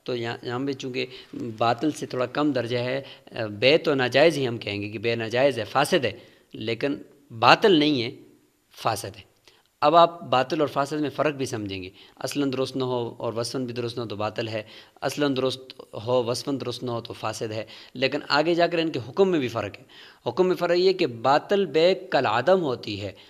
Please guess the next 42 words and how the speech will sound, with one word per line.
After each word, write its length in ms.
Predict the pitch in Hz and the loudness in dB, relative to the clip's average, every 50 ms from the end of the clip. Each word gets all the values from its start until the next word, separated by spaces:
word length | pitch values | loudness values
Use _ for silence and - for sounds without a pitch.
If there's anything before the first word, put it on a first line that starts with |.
| - _ - | -20 _ -6
अगर 180 | 127 123 135 | -4 0 2
आप 440 | 135 143 156 170 160 151 151 - - | 4 6 6 6 4 2 -4 -12 -12
उस 180 | - 160 147 - | -10 -10 -10 -6
बातिल 380 | 127 123 127 135 135 - 156 147 | -2 0 0 0 0 -2 -4 -2
बे 180 | 139 151 151 | 0 -2 -2
के 100 | 143 156 | 0 -2
अंदर 160 | 147 147 147 | -2 -2 -2
मबिया 340 | 139 135 131 127 143 160 156 | -2 -2 -2 0 2 2 2
पर 140 | 151 151 139 | 2 0 -2
कब्ज़ा 340 | - - 143 131 135 151 151 | -2 -2 -4 0 0 0 0
कर 360 | 143 - - - 160 170 180 | 0 -2 -2 2 4 4 4
भी 140 | 175 175 165 | 4 4 2
लेते 300 | 151 151 147 - 165 165 | 2 2 0 0 0 0
हैं 320 | 165 170 160 170 - - - | 0 0 -2 -4 -8 -8 2
फिर 160 | 175 190 202 | 6 6 6
भी 120 | 180 190 185 | 6 4 0
आपके 600 | - - 143 143 143 - - - - - 151 131 | 2 2 2 2 2 0 -6 -14 -8 -6 -4 -4
मिल्कियत 460 | 127 120 117 117 120 - 147 131 127 | -4 -4 -6 -8 -6 -6 -6 -4 -4
में 80 | 131 | -6
वो 180 | 127 120 135 147 | -6 -4 -4 -4
नहीं 460 | 139 123 117 113 113 120 139 160 151 | -4 -6 -6 -6 -4 0 2 2 2
आती, 260 | 120 104 101 - - - - _ _ _ _ _ _ _ _ _ _ _ - | 2 0 -4 -8 -12 -18 -20 _ _ _ _ _ _ _ _ _ _ _ 0
हर 180 | - 147 165 160 | 4 6 6 6
हाल 380 | 135 107 117 147 175 196 202 185 | 6 4 6 8 10 10 10 8
में 120 | 180 170 | 6 4
वो 120 | 151 151 | 2 0
बे 300 | 139 127 139 139 156 - - | 0 0 0 0 0 -2 -4
आपने 340 | 139 127 - 143 131 127 117 | -6 -6 -6 -6 -8 -6 -6
ख़त्म 260 | 120 110 - 110 107 | -6 -6 -8 -8 -8
करनी 280 | 107 110 104 101 104 | -6 -6 -6 -6 -6
है। 100 | - - - - - - - - - - - - | -8 -10 -12 -18 -20 -20 -20 -20 -20 -20 -10 -2
और 200 | - 135 123 120 | 2 2 2 2
बे 240 | 110 107 123 139 143 | 2 2 4 4 4
फासद 440 | 127 - - 135 151 151 196 175 165 | 4 2 2 2 4 4 2 0 0
के 60 | 151 | 0
अंदर 180 | 151 139 131 120 | 0 0 0 -2
ये 140 | 117 120 117 | -2 -2 -2
है 280 | 107 113 107 101 98 - - - - _ - | -2 -2 -2 -4 -4 -8 -14 -20 -20 _ -6
कि 60 | - | -4
अगर 220 | - - 127 120 117 | -4 -2 0 2 2
आप 240 | 120 127 127 - - | 2 2 2 -2 -6
उसके 400 | 131 - - - - 117 113 | -8 -8 -6 -4 -4 -4 -4